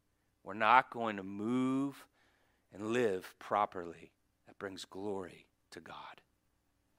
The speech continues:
Luke chapter two, verse one.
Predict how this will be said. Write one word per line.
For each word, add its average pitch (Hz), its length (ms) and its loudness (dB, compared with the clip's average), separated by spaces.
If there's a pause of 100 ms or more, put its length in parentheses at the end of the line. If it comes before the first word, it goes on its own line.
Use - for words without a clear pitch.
(1400)
Luke 135 380 6 (140)
chapter 123 320 4
two, 107 360 2 (560)
verse 107 280 2
one. 101 240 -4